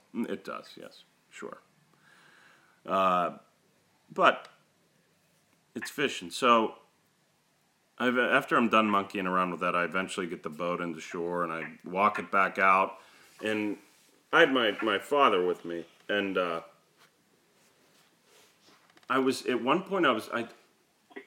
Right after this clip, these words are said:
I had him, I had, I had to sit there, wa-, water was crashing into me,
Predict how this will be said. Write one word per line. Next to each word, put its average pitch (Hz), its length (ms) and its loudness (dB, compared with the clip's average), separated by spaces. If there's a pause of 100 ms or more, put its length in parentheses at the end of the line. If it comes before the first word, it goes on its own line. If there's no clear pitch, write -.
(120)
I 127 140 0
had 135 200 4
him, 113 220 0
I 123 120 6
had, 123 160 2
I 98 120 4
had 117 120 -2
to 110 60 -8
sit - 260 -6
there, 113 160 2
wa-, 104 280 -4
water 123 340 4
was 107 160 -4
crashing 101 560 -2
into 90 180 -8
me, 82 340 -10